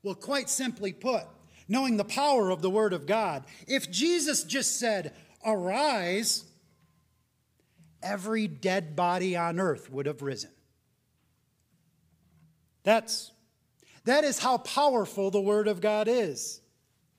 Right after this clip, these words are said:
And that word he saves for the last day,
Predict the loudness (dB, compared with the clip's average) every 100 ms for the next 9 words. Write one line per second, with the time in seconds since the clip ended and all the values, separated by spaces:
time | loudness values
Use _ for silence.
0 | _ _ _ _ _ _ _ -20 -4 2
1 | 6 8 8 6 2 -10 -20 -2 2 2
2 | 2 -2 -8 -8 -4 -2 0 0 -2 -6
3 | -12 -16 -4 0 2 0 0 -2 -2 -4
4 | -2 0 0 -4